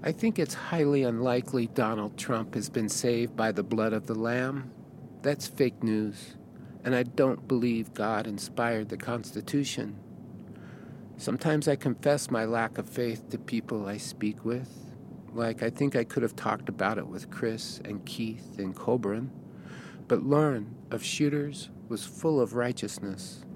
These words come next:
and righteous people are poor listeners. I think Trump inflames righteousness, on both sides, and we just end up yelling at each other.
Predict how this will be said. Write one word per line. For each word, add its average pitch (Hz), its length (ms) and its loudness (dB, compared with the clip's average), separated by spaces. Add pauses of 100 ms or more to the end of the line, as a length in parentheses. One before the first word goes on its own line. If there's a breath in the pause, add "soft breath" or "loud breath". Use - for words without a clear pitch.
(360)
and 101 160 -4
righteous 131 440 2
people 131 560 -4
are 90 160 -6
poor 117 340 0
listeners. 104 720 -4 (880 loud breath)
I 117 80 -4
think 147 380 0
Trump 135 360 0 (180)
inflames 123 720 -2
righteousness, 101 920 -6 (380)
on 104 160 -2
both 120 360 2
sides, - 760 -8 (440)
and 95 280 -8
we 101 100 -6
just 110 380 -2
end 107 220 -2
up 107 200 -6
yelling 113 460 0
at 92 120 -4
each 101 220 -4
other. 101 340 -2